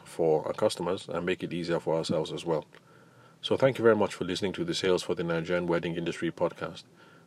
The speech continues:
I'm your host, Abuja-based event and wedding photographer,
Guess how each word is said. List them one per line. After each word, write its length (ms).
I'm 140
your 100
host, 460
Abuja-based 840
event 380
and 180
wedding 240
photographer, 600